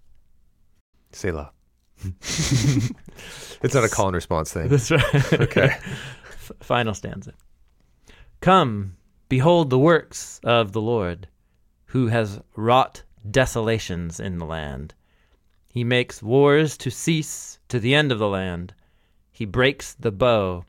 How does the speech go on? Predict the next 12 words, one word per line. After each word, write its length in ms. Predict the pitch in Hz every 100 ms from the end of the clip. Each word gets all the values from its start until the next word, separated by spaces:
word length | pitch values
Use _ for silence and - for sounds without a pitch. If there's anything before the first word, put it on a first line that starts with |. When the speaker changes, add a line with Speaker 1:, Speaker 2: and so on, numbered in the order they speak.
| _
Speaker 2:
He 160 | _ 131
cuts 500 | - 165 - - -
the 100 | -
spear 420 | - - 120 120
in 300 | 113 107 98 95
two. 440 | 135 117 98 95 - _ _ _
He 160 | -
burns 640 | 110 98 110 117 117 113 92
the 100 | 101
chariot 580 | - - 104 98 85 -
with 140 | -
fire. 540 | - 85 65 60 53